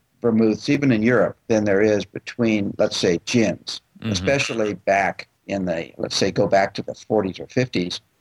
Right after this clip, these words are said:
Speaker 1: when all gins tasted like juniper, right? And they're what, they didn't have these modern gins with all these other flavors. So, uh, every gin was more or less a juniper infusion of some kind.
Speaker 2: Mm-hmm.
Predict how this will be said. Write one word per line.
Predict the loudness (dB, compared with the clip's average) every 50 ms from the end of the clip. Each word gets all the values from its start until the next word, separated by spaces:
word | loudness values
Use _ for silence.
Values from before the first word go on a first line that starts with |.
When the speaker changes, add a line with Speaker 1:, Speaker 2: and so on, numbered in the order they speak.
| _ _ -6
Speaker 1:
when | -2 2 4
all | 4 4 4 2
gins | 0 0 0 2 2 0 0 -2 -8 -16 _ _ _ _ _ -2
tasted | 0 0 0 0 -2 -2
like | 0 0 0 0 0
juniper, | 2 2 4 4 2 0 -4 -8 -8 -10 _ -10
right? | -6 -6 -6 -4
And | -4 -6
they're | -6 0
what, | 2 2 2 2 0
they | -2 0
didn't | 0 0 0 0
have | 0 2 4 4 2 2 0
these | -4 -6 -6 -6
modern | -2 0 2 2 2 2 0 -2 -4
gins | -4 -4 -2 -2 -2 -4 -4 -4
with | -6 -4 0
all | 2 2 4 4
these | 2 0 -2 -4 -6 -6 0
other | 2 2 2 2
flavors. | 2 2 2 2 2 2 -2 -4 -6 -6
So, | -2 2 2 2 2 0 -4 -6 -2
uh, | -2 2 2
every | 2 2 2 0 0
gin | 0 0 2 4 4 2
was | 2 0 -2
more | 0 0 2 4
or | 4
less | 2 2 0
a | -4 -8
juniper | -4 0 2 2 2 2 2 0 0 0
infusion | 0 -2 -2 0 2 2 2 2 0 -2 -2
of | -4 -4
some | -4 -4 -4 -4
kind. | -6 -6 -4 -4 -4 -6 -6 -8
Speaker 2:
Mm-hmm. | -10 -10 -10 -10